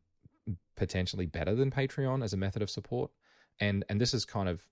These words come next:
if we can get to that stage where you have enough listeners that are willing to support that way,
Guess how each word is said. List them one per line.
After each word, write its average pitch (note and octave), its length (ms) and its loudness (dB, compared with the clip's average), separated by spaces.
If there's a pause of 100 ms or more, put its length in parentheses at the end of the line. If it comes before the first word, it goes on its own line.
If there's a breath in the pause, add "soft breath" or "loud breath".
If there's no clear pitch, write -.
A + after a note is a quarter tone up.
(160)
if - 180 0
we A2 80 2
can G2 180 0
get F2 200 0
to A2 100 -2
that F#2+ 220 0
stage F#2+ 600 0
where F2+ 180 0
you F2 120 0
have E2+ 320 -2
enough F2+ 320 0
listeners F#2 500 0
that F2 100 -2
are E2+ 60 0
willing F2 260 0
to D#2+ 60 -4
support - 520 0
that E2 240 -2
way, D#2 340 -2